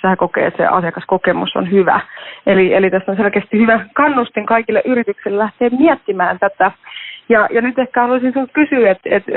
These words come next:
jos mietitään vaikka tästä kymmenen vuotta eteenpäin, niin mitä, mitä vinkkejä sä antaisit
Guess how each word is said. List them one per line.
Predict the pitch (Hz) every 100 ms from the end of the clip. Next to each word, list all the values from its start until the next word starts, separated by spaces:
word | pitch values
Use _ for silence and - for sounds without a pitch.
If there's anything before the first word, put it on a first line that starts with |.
| - -
jos | 214 208
mietitään | 214 196 208
vaikka | 208 -
tästä | 214 220
kymmenen | - 233 202 180
vuotta | 185 - 202
eteenpäin, | - - 185 170 170 175
niin | 175 180 180 - - - - -
mitä, | 226 240 -
mitä | 226 233 220
vinkkejä | 214 208 208 208
sä | 226
antaisit | 233 196 180